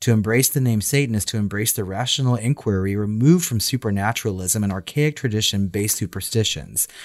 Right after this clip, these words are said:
Satanists should actively work to hone critical thinking and exercise reasonable agnosticism in all things. Our beliefs must be malleable to be the best current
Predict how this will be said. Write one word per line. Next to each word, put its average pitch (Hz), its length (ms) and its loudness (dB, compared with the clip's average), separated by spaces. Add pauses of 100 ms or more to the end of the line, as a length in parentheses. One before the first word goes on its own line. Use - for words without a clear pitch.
(140)
Satanists 151 500 2
should 113 220 2
actively 139 480 0
work 107 260 -2
to 98 240 -6
hone 120 260 4
critical 165 340 0
thinking 104 320 0 (420)
and 117 140 4
exercise 113 600 0
reasonable 135 500 2
agnosticism 117 880 0
in 113 100 -4
all 117 240 0
things. 90 560 0 (240)
Our 131 80 2
beliefs 139 260 6
must 143 180 -4
be 131 100 4
malleable 110 520 2
to - 120 -8
be 104 140 0
the 95 100 -4
best 110 500 -2
current 110 400 0